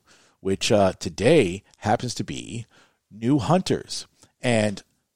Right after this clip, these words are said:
new hunters is a very important subject to me 'cause you know I spend a lot of my time training new people and taking them out into the woods. So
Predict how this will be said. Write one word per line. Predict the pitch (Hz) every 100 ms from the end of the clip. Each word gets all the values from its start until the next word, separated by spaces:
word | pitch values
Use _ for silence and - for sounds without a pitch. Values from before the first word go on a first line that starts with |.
| _
new | 202 226
hunters | 226 185 131
is | 117
a |
very | 101 117 123 -
important | 101 - 123 - 95
subject | - 95 87 -
to |
me | 85 107
'cause | 107
you | 95
know | 107 107
I |
spend | 98 107 90
a |
lot | 90 92
of | 98
my | 95
time | 85 90 85
training | 87 92 95 98
new | 98
people | - 78 - 104
and | 95
taking | 92 95
them | 92
out | 90
into | 78 90
the | 92
woods. | 143 113 - - _ _ - - _ -
So | - 131 120 117